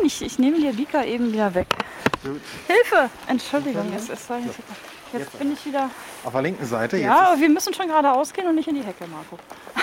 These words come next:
Speaker 1: <laughs>
Speaker 2: Nee, das wäre jetzt
Speaker 1: Entschuldigung.
Speaker 2: das wäre jetzt nicht so der
Speaker 1: Nein, nein, nein. Nee, ist ja schon
Speaker 2: Es, es, ähm, es taut. Also es ist
Speaker 1: Ich
Speaker 2: während des
Speaker 1: hoffe, ich hoffe
Speaker 2: wärmer
Speaker 1: sehr.
Speaker 2: geworden.
Speaker 1: Entschuldige bitte, aber ich hoffe sehr, dass da jetzt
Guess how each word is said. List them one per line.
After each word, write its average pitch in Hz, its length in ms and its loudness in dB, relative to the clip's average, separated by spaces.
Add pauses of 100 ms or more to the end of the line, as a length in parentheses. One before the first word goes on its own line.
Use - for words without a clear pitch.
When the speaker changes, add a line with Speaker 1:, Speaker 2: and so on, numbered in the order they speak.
(400)
Speaker 1:
<laughs> 392 60 -2
Speaker 2:
Nee, 370 140 0
das 381 220 0
wäre 311 260 -4
jetzt 440 100 4 (180)
Speaker 1:
Entschuldigung. 440 440 4 (920)
Speaker 2:
das 135 140 -14
wäre 170 200 -2
jetzt - 380 -6
nicht 143 200 -6
so 113 100 -12 (360)
der 214 180 -2
Speaker 1:
Nein, 185 400 -2
nein, 202 140 -6
nein. 175 240 -6
Nee, 254 140 0
ist 285 120 -4
ja - 80 -2
schon - 180 -6
Speaker 2:
Es, - 300 -6 (320)
es, 160 280 -4
ähm, 175 360 0
es 165 160 -4
taut. 214 460 -2 (840)
Also 156 180 -2
es 156 100 -8
ist 185 140 -2
Speaker 1:
Ich 165 80 -2
Speaker 2:
während 202 280 2
des 180 120 -2
Speaker 1:
hoffe, 359 120 6 (180)
ich - 140 -4
hoffe 370 100 4
Speaker 2:
wärmer 330 220 2
Speaker 1:
sehr. 294 220 2
Speaker 2:
geworden. 120 320 -4 (180)
Speaker 1:
Entschuldige 269 380 0
bitte, 220 240 -6
aber 226 80 -4
ich 240 120 -10
hoffe 302 200 -8
sehr, 226 260 -4
dass 277 140 -6
da 269 100 -4
jetzt 269 260 -4